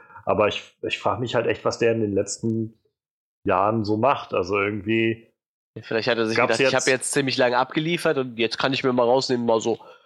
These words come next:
Speaker 2: so Herzensprojekte zu machen, wie Assassin's Creed oder
Speaker 1: Weißt du, es gab
Speaker 2: was
Speaker 1: jetzt in
Speaker 2: noch?
Speaker 1: den letzten, in den letzten Jahr eigentlich schon drei Filme jetzt, bei denen
Speaker 2: Ja.
Speaker 1: ich ihn echt enttäuschend fand.
Speaker 2: Ja,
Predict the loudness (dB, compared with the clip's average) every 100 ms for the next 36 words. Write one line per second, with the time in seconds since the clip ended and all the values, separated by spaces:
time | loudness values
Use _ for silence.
0 | -12 -2 2 4 2 0 -8 0 2 2
1 | 0 -4 -2 -2 -2 -4 0 0 0 -8
2 | -6 -2 0 0 0 0 2 4 4 2
3 | 2 2 2 2 2 2 0 -2 -6 -8
4 | _ _ _ _ -4 -2 0 0 0 -6
5 | -6 0 4 4 4 2 -2 -4 -4 -4
6 | -2 0 0 0 -2 -2 0 0 0 -4
7 | -10 _ _ _ _ 0 2 0 0 -4
8 | -2 -2 -2 -4 0 0 0 -4 -2 -4
9 | -4 -16 -20 _ _ _ -14